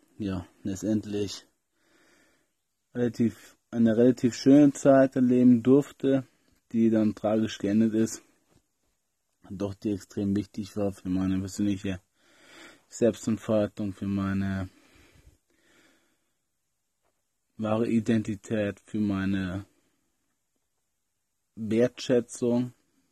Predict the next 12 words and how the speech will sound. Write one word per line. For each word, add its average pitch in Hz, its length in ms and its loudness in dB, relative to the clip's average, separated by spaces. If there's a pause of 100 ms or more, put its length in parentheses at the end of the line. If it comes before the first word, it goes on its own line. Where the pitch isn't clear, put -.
(480)
anderen 117 320 0
Personen 110 420 -2
gegenüber 107 540 -2 (1080)
und 104 680 -4
auch, 101 480 -6 (680)
ja, 98 240 -16 (160)
<laughs> - 1120 -16
letztendlich 110 640 0
auch 98 120 -4
Finanzen 107 640 0
gegenüber, 101 380 -2
also 95 320 -6